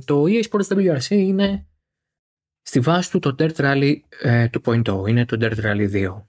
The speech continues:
Ε, χωρίς αυτό να σημαίνει ότι είναι κακό, ε, αυτό, με την έννοια ότι, ναι, προφανώς δεν είναι παιχνίδι του περσινού έτους, για παράδειγμα, δεν είναι κάτι το τόσο πρόσφατο, αλλά απ' την άλλη ήταν ένας πάρα πολύ καλός τίτλος. Δηλαδή, ήταν ένας πάρα πολύ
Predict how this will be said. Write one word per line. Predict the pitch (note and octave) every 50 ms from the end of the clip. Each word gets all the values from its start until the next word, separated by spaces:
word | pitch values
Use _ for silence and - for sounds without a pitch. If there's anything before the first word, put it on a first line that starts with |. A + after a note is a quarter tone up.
| _
Ε, | - B2+ B2+ C3 C3 B2+ B2+
χωρίς | B2+ B2+ D#3+ F3 F3+
αυτό | F#3 - G#3
να | G3
σημαίνει | F3+ - C#3+ C3+ B2+
ότι | B2 B2
είναι | A#2 A2 G#2+ G#2 - -
κακό, | - A2 G2 - - _ _ - - A2 G#2+ G2+ G2+ G2 F#2+ F#2+ - - _ _ _ _ _
ε, | B2 G#2 G2 G2 F#2+
αυτό, | G2 - - - G#2 G2
με | G#2+ G#2+
την | - B2 A#2+
έννοια | A#2+ B2 B2
ότι, | A#2 - - A2+ A#2 - _ _ _ _ _ _ _ _ _ _
ναι, | _ A2 G2 G2+ G2 - _ _
προφανώς | _ G#2 G2+ - G2+ G2+ G#2+
δεν | G#2+ G2+
είναι | G2+ G2+ G2+ G2+ G2 - _ _
παιχνίδι | - - - - G2+ F#2+ G2 F#2 F#2+ G2 - _ _ _ _ _ _ _ _ _ _ _ - _ _ _ _
του | _ G#2 F#2+ G2+ -
περσινού | - G2 G2 G2+ - - A2+ G#2+ G2+
έτους, | G2 G2+ - -
για | A2+ G2
παράδειγμα, | - F#2+ F#2+ F#2+ - A2
δεν | G#2+ - G2+
είναι | G2 G2
κάτι | - - - - _
το | - -
τόσο | - - A2+ - - A2 G#2+
πρόσφατο, | - B2 A#2+ A#2+ A2 - A2+ G#2+ - F#3+ A3
αλλά | G3+ F3+ F3 E3+ E3 E3 E3 D#3+ - _
απ' | _ C3+ -
την | - C3+ D#3+
άλλη | G3 A3+
ήταν | - B3+ B3
ένας | B3+ B3+ -
πάρα | - A#3+ B3
πολύ | B3 - G#3+ G#3+
καλός | - G3 F#3+ F#3+ -
τίτλος. | - D#3 - - G2+ F#2+ - -
Δηλαδή, | - A#2 A2+ C3
ήταν | C3 C#3+ C#3+
ένας | C#3+ C#3 -
πάρα | - C3+ C#3 C3
πολύ | B2+ A#2+ A#2+ C3+ C#3 C#3 -